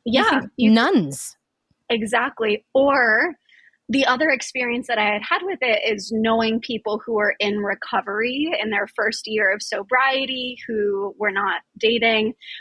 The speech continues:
Speaker 2: or people who were in, you know, sex and love addiction recovery, like that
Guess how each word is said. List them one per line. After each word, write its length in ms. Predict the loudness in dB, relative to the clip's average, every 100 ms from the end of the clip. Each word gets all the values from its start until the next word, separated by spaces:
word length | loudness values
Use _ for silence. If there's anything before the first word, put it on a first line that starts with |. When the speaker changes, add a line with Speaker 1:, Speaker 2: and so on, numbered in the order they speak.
| 0
Speaker 2:
or 160 | 2 2
people 440 | 0 0 0 0
who 160 | 2 2
were 220 | 4 2
in, 580 | 0 -4 -6 -6 -10 -12 -4
you 160 | -2
know, 120 | -2 -4
sex 380 | -2 -2 -2 -4
and 100 | 0
love 200 | 0 2
addiction 460 | 0 0 0 -2 -2
recovery, 720 | -2 0 0 2 2 2 2
like 160 | -2 -2
that 200 | 2 2